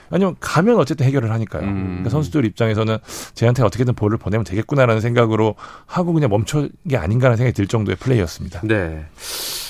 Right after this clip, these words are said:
Speaker 2: 자, 그래도 뭐 이강인 선수를 이제 어떻게 활용하느냐, 어떻게 더 살리느냐가 이제 앞으로 남겨진 숙제가 아닐까 싶습니다.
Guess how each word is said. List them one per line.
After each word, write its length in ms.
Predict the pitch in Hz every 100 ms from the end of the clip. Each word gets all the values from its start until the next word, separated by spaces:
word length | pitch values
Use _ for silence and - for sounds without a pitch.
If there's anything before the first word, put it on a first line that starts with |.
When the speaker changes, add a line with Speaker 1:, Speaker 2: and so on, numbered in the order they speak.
| - -
Speaker 2:
자, 240 | - 107 113
그래도 340 | - 180 190
뭐 160 | 185 202
이강인 400 | 151 196 202 196
선수를 840 | 190 185 180 180 175 175 170 185
이제 240 | 147 131 165
어떻게 460 | - 135 233 226
활용하느냐, 540 | 190 233 214 156 117 87
어떻게 280 | 139 -
더 80 | 208
살리느냐가 960 | - 240 240 202 131 92 85 120 202 151
이제 300 | 104 117 107
앞으로 360 | 95 - 131
남겨진 400 | 120 101 110 107
숙제가 380 | 107 - 202 165
아닐까 260 | 110 95 98
싶습니다. 540 | - - 113 80 87